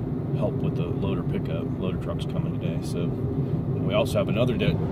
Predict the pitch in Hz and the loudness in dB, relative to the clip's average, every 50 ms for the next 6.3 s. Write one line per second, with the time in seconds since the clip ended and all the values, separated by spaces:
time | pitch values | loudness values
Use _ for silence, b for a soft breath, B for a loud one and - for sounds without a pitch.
0 | - - - - - 95 - - - - - - - - - - - - - - | 0 0 0 2 2 2 2 2 2 2 2 2 2 2 0 0 0 0 2 2
1 | - - - - - - - - - - - - - 104 101 - - - 101 - | 2 2 2 2 2 2 4 4 4 4 2 2 2 2 2 2 2 2 2 2
2 | - - - - 190 - - - - - - - - - - - - - - - | 2 2 2 2 2 2 2 2 0 0 0 0 0 0 0 0 0 0 0 0
3 | 190 190 196 - 202 98 - - - - - - - - - - - - 104 95 | 2 2 2 2 2 2 0 0 0 0 -2 -2 -2 -2 -2 0 0 0 2 2
4 | - 95 95 95 101 98 95 101 98 107 107 - - 104 101 110 107 104 - - | 2 2 2 2 2 2 2 0 0 0 0 0 0 0 2 2 2 0 0 0
5 | B B B B B B B B B - - - - - - - - - - - | B B B B B B B B B 2 0 0 0 0 0 0 0 2 2 2
6 | - - - 90 90 | 2 2 2 2 0